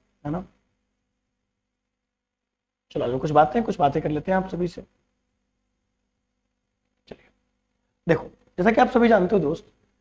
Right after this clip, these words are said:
देखो, जो आपका test book है, test book लेके आया सर क्या? super coaching program, जहां पे आप crack बिहार government jobs with India's super teacher आप crack कर सकते हो। देखो, क्या है खास बात,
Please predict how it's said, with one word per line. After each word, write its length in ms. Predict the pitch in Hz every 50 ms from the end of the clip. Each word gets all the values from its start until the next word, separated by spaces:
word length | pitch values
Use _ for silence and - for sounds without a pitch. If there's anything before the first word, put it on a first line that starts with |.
| _ _ _ _
देखो, 420 | 226 220 190 240 247 285 - - - 175
जो 160 | 160 185 196
आपका 360 | 196 - 175 175 - - 214
test 280 | 214 214 185 147 - -
book 160 | 208 208 185 -
है, 100 | 151 143
test 200 | - 175 - -
book 120 | 208 180 196
लेके 160 | 190 170 170
आया 120 | 170 175
सर 140 | - - 147
क्या? 240 | 131 - 135 135 143 - _ _ _ _ _ _
super 220 | 247 202 226 254 233
coaching 360 | 233 202 180 - 226 208 190
program, 380 | - 151 147 165 185 202 196
जहां 160 | 180 170 175 185
पे 120 | - 185
आप 180 | 180 185 - -
crack 280 | 214 196 208 214 208
बिहार 280 | 180 175 160 170 170 175
government 300 | 170 165 165 165 156 143
jobs 260 | 147 139 139 - -
with 140 | 175 165 160
India's 320 | 151 143 139 139 151 175 - - _ _ _ _ _ _ -
super 360 | - 262 233 - 262 247 247
teacher 300 | 202 165 - 220 - - -
आप 160 | 180 180 -
crack 220 | 185 165 170 170 -
कर 120 | - -
सकते 320 | - - 117 - _ 117
हो। 160 | 113 117 113 - _ _ _ _ _ _ _ _ _ 240
देखो, 180 | 233 269 269
क्या 140 | - - 214
है 120 | 214 247
खास 300 | 247 - 208 208 - -
बात, 200 | 143 131 139 -